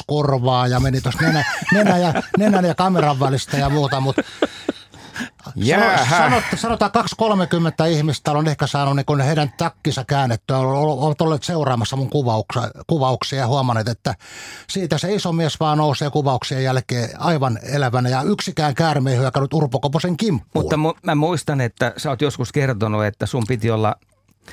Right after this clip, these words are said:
Speaker 2: makuullaan,
Speaker 1: Ma-, joo.
Speaker 2: jotta, jotta ikään kuin sä säilyit kunnossa.
Speaker 1: Joo, kyllä. Ja ensin käytin moottoripyörällään kypärä ja visiri ja tasi mopohanskoja, siennahkahanskoja, mutta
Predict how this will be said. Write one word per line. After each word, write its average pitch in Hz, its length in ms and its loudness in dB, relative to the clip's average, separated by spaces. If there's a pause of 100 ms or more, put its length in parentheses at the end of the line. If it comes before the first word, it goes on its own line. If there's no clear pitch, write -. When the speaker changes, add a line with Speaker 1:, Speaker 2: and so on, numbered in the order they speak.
(100)
Speaker 2:
makuullaan, 110 720 0
Speaker 1:
Ma-, 196 120 0
joo. 165 140 2
Speaker 2:
jotta, 185 400 2
jotta 170 300 0
ikään 160 380 0
kuin 117 120 -2
sä 127 100 -2
säilyit 131 580 -2
kunnossa. 110 640 -2
Speaker 1:
Joo, 143 120 2
kyllä. 127 360 0 (340)
Ja 165 100 4
ensin 196 460 0
käytin 165 400 0 (200)
moottoripyörällään 147 840 2
kypärä 147 420 2
ja 139 160 2
visiri 143 400 0
ja 131 80 0
tasi 139 320 -2
mopohanskoja, 131 840 0
siennahkahanskoja, 127 920 0
mutta 123 320 -2